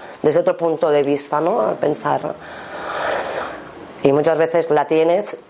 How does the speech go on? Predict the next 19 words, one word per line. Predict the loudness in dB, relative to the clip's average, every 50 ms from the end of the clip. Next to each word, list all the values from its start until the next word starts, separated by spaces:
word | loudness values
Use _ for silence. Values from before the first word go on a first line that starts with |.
| -12 -4
y | 0 0 2 2
te | 2 2
planteas, | 2 0 0 0 2 2 2 2 0 0
"¿Qué | 0 2
voy | 4 4 4 2
a | 2
hacer | 0 -2 -4 -2 0
con | 0 -2
eso?", | -2 -2 -6 -10 -12 -14 -18 -20 -8 -2
¿no? | 0 2 2 2 2 2
"Me | 2 4 4
lo | 4 4
voy | 4 4 4 4 4
a, | 2 2
me | 2 2 2
voy | 4 4 2
a | 2 2
quedar | 4 4 4 4 4
allí | 4 2 2 2 0 0 -2 -4